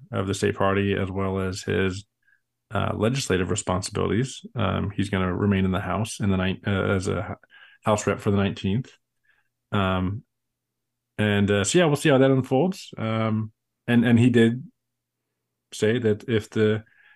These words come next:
good people of the nineteenth district think that he's not able to balance the two, that they'll, of course, hire somebody else, which I think is, you know, a, a, a fair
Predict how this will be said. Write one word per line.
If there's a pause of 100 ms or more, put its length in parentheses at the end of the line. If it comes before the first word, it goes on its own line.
(160)
good
people
of
the
nineteenth
district
think
that
he's
not
able
to
balance
the
two,
that
they'll,
of
course, (720)
hire
somebody
else,
which
I
think
is,
you
know,
a,
a, (220)
a
fair